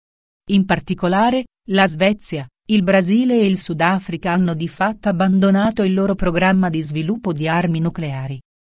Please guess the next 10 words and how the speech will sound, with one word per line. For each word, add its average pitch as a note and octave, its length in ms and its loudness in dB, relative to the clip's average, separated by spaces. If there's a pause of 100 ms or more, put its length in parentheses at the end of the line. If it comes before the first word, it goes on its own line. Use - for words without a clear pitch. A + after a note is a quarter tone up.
(320)
La F#3+ 160 6
proposta A3 500 2
della F3 240 0
coalizione G#3+ 840 0
si G3+ 140 -2
basa F3+ 360 0
su F3+ 160 -8
una D#3 160 -4
valutazione D#3 800 -2
realistica, D3+ 720 -4